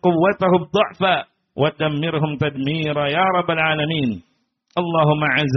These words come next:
الإسلام والمسلمين ووحد صفوفهم وأجمع كلمتهم على الحق واكسر شوكة الظالمين واكتب السلام والأمن لعبادك أجمعين. اللهم احفظ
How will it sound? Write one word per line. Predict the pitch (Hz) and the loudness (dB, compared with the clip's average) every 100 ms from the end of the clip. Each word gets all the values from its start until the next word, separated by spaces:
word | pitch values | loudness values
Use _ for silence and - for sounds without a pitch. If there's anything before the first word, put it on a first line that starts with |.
| 139 | -2
الإسلام | 135 131 139 135 | -4 -2 -2 0
والمسلمين | 131 123 123 135 135 104 - _ _ - | -2 -2 -2 0 0 -2 -10 _ _ -6
ووحد | 127 143 160 - 143 - | 0 2 2 0 -4 0
صفوفهم | 139 - 139 131 127 110 - _ _ _ _ 107 | -2 2 2 2 0 0 -6 _ _ _ _ -2
وأجمع | 131 175 139 147 139 - | 0 0 -2 -4 -4 -2
كلمتهم | 139 131 131 147 135 135 123 | -2 0 -2 -2 0 0 -2
على | 131 | -2
الحق | 123 - 135 - _ _ _ _ - 160 | -4 -4 -6 -8 _ _ _ _ -2 0
واكسر | 214 - 185 180 147 | 0 -4 -2 -2 2
شوكة | 208 196 196 165 160 | 6 6 4 -2 0
الظالمين | 143 151 143 139 156 123 92 _ _ _ _ - | 0 0 0 0 0 -2 -4 _ _ _ _ 0
واكتب | 170 180 - 165 147 | 2 2 0 2 2
السلام | - 143 147 151 143 | -2 -2 0 0 2
والأمن | 135 135 143 147 | 0 0 -2 -2
لعبادك | 143 135 127 135 143 135 131 | -2 -2 -2 0 0 0 -4
أجمعين. | 135 123 127 123 139 127 101 87 _ _ _ _ _ 131 | -2 0 2 2 2 0 -2 -8 _ _ _ _ _ -6
اللهم | 139 147 135 143 | -2 0 2 0
احفظ | 127 - | -2 -2